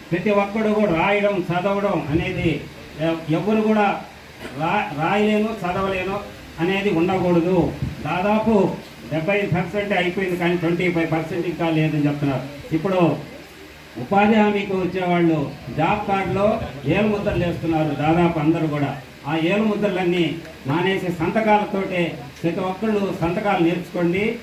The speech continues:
అట్లాగే మన ఏపీఎం ద్వారా, బీఓఎల్ ద్వారా ప్రతిరోజు కూడా మేము రెండు గంటలు వాళ్ళకి చదువు రాయాలా, చదవాలా, రాయాలా అనేది కూడా నేర్పించడం జరుగుతుంది.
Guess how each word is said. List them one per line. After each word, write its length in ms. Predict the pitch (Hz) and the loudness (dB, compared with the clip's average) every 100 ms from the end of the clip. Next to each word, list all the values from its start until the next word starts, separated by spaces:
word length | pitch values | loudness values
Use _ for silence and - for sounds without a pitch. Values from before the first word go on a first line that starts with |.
| - - | -14 -8
అట్లాగే 520 | 151 151 196 196 202 180 | -6 2 2 2 0 2
మన 320 | 175 170 147 - - - 131 | 2 2 0 -6 -14 -10 -4
ఏపీఎం 440 | 214 214 208 196 165 | -2 0 0 0 0
ద్వారా, 480 | 180 175 170 - - - - - | 2 4 2 0 -6 -14 -16 -4
బీఓఎల్ 500 | 160 220 214 208 196 | 0 4 4 2 -2
ద్వారా 320 | 170 175 180 175 | 0 0 0 0
ప్రతిరోజు 680 | 165 160 190 190 208 208 | -2 -2 -2 -2 -2 0
కూడా 220 | 202 190 | -2 0
మేము 280 | 180 180 175 | 0 2 2
రెండు 200 | 160 165 | 2 2
గంటలు 520 | 170 180 185 190 170 - - - - | 2 0 2 2 2 -2 -12 -14 -2
వాళ్ళకి 480 | 156 170 165 165 139 | 0 2 2 0 0
చదువు 420 | 160 185 202 170 139 - - 269 | 0 2 2 2 -2 -8 -12 -4
రాయాలా, 600 | 156 175 180 175 185 196 - - - - 135 151 | 0 2 2 2 0 0 -4 -12 -16 -16 -16 -6
చదవాలా, 720 | 156 170 190 190 190 196 151 147 | -2 0 4 4 4 2 2 2
రాయాలా 380 | 180 185 180 175 | 2 2 2 2
అనేది 280 | 165 160 156 | 2 0 0
కూడా 260 | 156 143 139 | 0 0 0
నేర్పించడం 560 | 185 175 170 170 160 | -2 -2 -2 0 2
జరుగుతుంది. 720 | 156 160 156 160 165 208 240 | 4 2 2 2 2 2 0